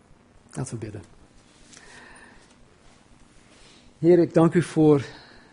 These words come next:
uw trouw. Ik dank u voor uw Heilige Geest, Heer, die mij,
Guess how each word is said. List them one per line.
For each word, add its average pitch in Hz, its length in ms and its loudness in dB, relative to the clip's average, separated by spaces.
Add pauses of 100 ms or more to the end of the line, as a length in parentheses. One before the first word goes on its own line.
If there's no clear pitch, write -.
uw 139 180 -8
trouw. 120 420 -10 (2000)
Ik 131 160 -12
dank 147 180 -2
u 147 60 -4
voor 143 180 -2
uw 131 60 2
Heilige 131 320 -2
Geest, 123 400 -8
Heer, 127 280 -6
die 131 360 -2 (1080)
mij, 156 580 0